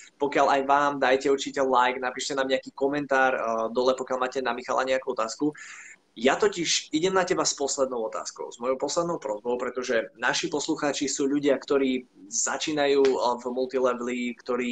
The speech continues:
eh, sa znovu chcú nakopnúť, ktorí možno majú nejaké ťažkosti, majú nejaké veci. Chcel by som ťa poprosiť, aby si teraz spomenul na také tri nejaké tipy, triky,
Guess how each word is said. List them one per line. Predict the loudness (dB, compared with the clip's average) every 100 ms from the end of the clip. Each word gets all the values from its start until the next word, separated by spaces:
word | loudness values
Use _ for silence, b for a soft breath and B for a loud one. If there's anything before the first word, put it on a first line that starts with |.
| -6
eh, | -12 -20 -4 2 4 4 2
sa | 0 -2
znovu | -2 -2 -2
chcú | -4
nakopnúť, | -2 -2 -2 -6 -2 -2 -2 -2
ktorí | 0 0
možno | -2 -4 -2 -4 -6 _
majú | 0 2 2
nejaké | 0 0 0
ťažkosti, | 0 -2 -2 -6 -4 -2
majú | -2
nejaké | 0 -2 -2
veci. | -2 -4 -8 B B -2
Chcel | 2 4
by |
som | 2 0
ťa | -2
poprosiť, | 0 -2 -2 -4 -6
aby |
si | -6 -6 -4
teraz | -2 -2
spomenul | 0 0 0 0
na | 0 -2
také | -4 -6
tri | -2 0 0
nejaké | -2 -2 -6 -8
tipy, | -10 -8 -6
triky, | -6 -6 -10